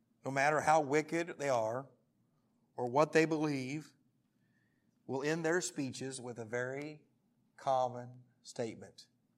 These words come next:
"And may God bless America." You see it in schools, you see it at jobs, you see it everywhere. We want the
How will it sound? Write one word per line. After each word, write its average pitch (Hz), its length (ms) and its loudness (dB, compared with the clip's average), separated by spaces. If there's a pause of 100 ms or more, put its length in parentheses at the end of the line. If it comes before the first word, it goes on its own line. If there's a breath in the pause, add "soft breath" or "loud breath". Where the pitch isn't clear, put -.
(600)
"And 120 400 -4 (1120)
may 107 140 -14
God 139 680 2 (460)
bless 123 600 -6 (1400)
America." 104 440 -12 (1400)
You 135 120 -6
see 160 200 4
it 147 80 0
in 143 80 0
schools, 156 600 4
you 165 100 -4
see 156 240 0
it 147 80 -2
at 151 120 -4 (420 soft breath)
jobs, 147 640 8
you 151 120 -4
see 156 180 2
it 156 80 0
everywhere. 151 600 0 (1120)
We 131 100 -4
want 151 320 -2
the 135 240 0